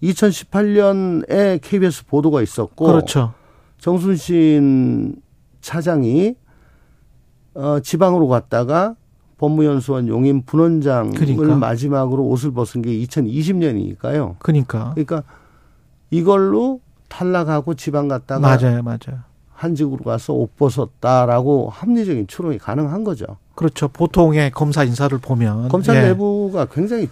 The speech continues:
Speaker 1: 좁은 사회거든요.
Speaker 2: 예. 그럼 뭐, 이 정도면 괜찮겠지 하고 그냥 임명해 버린 걸까요? 꼭 검사가 필요하겠지라고 생각해서?
Speaker 1: 저는 작년부터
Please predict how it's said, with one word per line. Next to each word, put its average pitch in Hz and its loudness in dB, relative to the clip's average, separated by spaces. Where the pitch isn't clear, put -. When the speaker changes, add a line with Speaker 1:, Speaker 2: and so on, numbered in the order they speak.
Speaker 1:
좁은 294 2
사회거든요. 113 -6
Speaker 2:
예. 120 4
그럼 190 4
뭐, 151 6
이 147 0
정도면 202 6
괜찮겠지 180 2
하고 175 4
그냥 147 4
임명해 151 6
버린 123 2
걸까요? 123 -2
꼭 214 4
검사가 147 2
필요하겠지라고 135 0
생각해서? 139 -4
Speaker 1:
저는 220 2
작년부터 170 0